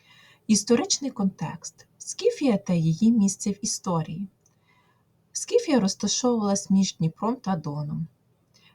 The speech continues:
Вона була різноманітна ландшафтами, які впливали на її культуру. Також золотий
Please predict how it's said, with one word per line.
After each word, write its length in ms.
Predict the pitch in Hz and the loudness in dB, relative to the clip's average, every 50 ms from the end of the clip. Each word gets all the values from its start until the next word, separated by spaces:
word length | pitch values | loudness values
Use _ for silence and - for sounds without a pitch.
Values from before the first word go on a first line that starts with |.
| _ _ | _ _
Вона 240 | - 170 175 190 202 | 2 4 6 6 6
була 400 | 196 202 202 190 190 175 165 165 - - | 4 4 2 2 2 2 0 -2 -4 -4
різноманітна 1200 | 190 190 190 185 - - 196 190 190 190 180 185 190 196 208 - _ _ - 208 208 202 196 220 - _ _ | -2 0 0 0 2 2 4 4 6 6 4 4 4 2 2 -2 _ _ -6 -4 -2 -2 -4 -6 -10 _ _
ландшафтами, 1000 | 165 156 160 160 160 - - - 151 151 175 180 - - 214 196 190 185 175 - - _ _ _ _ _ | -6 -2 -2 -2 -2 -2 -4 -4 -2 -2 -4 -4 -4 -4 -2 0 0 0 -2 -4 -8 _ _ _ _ _
які 320 | - 165 165 160 - - 160 | -4 -4 -4 -2 -4 -8 -10
впливали 520 | - - - 165 156 - 156 160 175 190 | -8 -4 -4 -4 0 2 2 2 2 2
на 120 | 190 185 185 | 2 2 2
її 280 | 175 175 156 151 147 | 0 0 -2 -2 -4
культуру. 580 | 147 - 180 190 - _ - 165 156 139 - - 175 - _ _ _ _ _ _ _ _ _ _ _ _ _ _ _ _ _ _ _ | -4 -4 -4 -4 -4 _ -10 -12 -12 -12 -12 -14 -14 -16 _ _ _ _ _ _ _ _ _ _ _ _ _ _ _ _ _ _ _
Також 420 | - 254 - - - 311 247 - | 2 2 4 2 0 -4 -4 -2
золотий 540 | - 208 196 214 214 - - 240 240 233 | -2 0 0 0 -2 -2 -2 -2 0 0